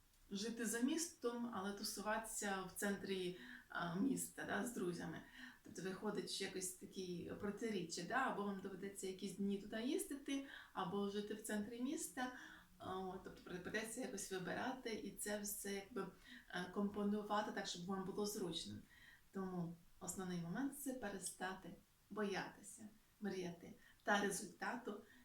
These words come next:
здійснення ваших мрій. А друге —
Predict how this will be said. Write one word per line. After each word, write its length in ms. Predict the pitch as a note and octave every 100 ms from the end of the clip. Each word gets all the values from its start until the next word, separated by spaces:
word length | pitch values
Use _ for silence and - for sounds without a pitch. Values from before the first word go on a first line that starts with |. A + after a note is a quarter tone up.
| G#3
здійснення 800 | G3 G#3+ A3 - G#3+ G3 F3 F3
ваших 720 | F3+ F3+ E3+ E3 - B3 -
мрій. 340 | F#3 F3 - - - - - - - - - -
А 120 | - F3+
друге — 400 | F3+ D4+ D#4+